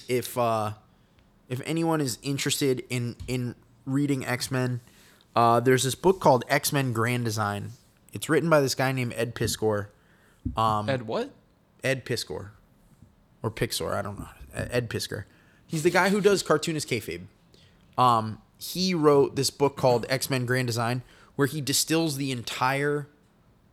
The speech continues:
Speaker 1: twenty-year Chris Claremont X-Men chronology into like, a really summarized version. It's still a comic that you read, but it's like you're essentially reading, like, the comic version of, like, a Wikipedia page of, like,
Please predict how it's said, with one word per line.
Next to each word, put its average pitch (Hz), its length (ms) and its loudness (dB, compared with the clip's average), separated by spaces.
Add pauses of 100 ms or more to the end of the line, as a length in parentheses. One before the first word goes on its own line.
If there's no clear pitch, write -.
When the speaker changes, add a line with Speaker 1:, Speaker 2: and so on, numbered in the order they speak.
(420)
Speaker 1:
twenty-year 139 1040 0
Chris 143 200 -2
Claremont 135 440 -2
X-Men 131 380 -6
chronology 131 640 -4 (720)
into 127 760 -2 (600)
like, 120 220 -2
a 113 120 2
really 131 640 -2 (120)
summarized 135 920 0 (120)
version. 135 400 0
It's 135 120 0
still 190 160 2
a - 40 -2
comic 135 360 2
that 110 120 -4
you 107 140 -8
read, 107 300 -10 (640)
but 135 120 2
it's 127 120 -2
like 131 140 -2
you're 143 140 4
essentially 170 400 2
reading, 139 220 0
like, 123 160 -4
the 117 60 -4
comic 120 360 -2
version 131 340 0
of, 110 140 -4
like, 110 160 -4
a 98 40 0
Wikipedia 107 640 -4
page 123 260 -2
of, 107 120 -6
like, 98 280 -8